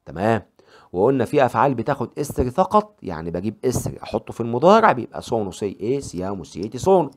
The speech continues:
وفي أفعال بتاخد أفيري فقط، يعني بجيب أفيري أحطه في المضارع يبقى أو أي آ أبيامو أفيتي أنو زائد اسم المفعول.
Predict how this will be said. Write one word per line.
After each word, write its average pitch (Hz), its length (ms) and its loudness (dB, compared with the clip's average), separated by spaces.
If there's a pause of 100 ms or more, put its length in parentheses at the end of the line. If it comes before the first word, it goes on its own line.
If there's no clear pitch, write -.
(580)
وفي 160 280 -4
أفعال 143 300 -2
بتاخد 139 480 -8
أفيري 147 340 -8
فقط، 170 400 -6
يعني 87 200 -10
بجيب 98 300 -8
أفيري 98 440 -8
أحطه 123 300 -6
في 110 80 -12
المضارع 165 560 0 (280)
يبقى 110 240 -4
أو 156 340 6
أي - 140 2
آ 170 340 6
أبيامو 131 480 2
أفيتي 139 380 -4
أنو 180 360 0
زائد - 320 -2
اسم - 180 -2
المفعول. 87 440 -14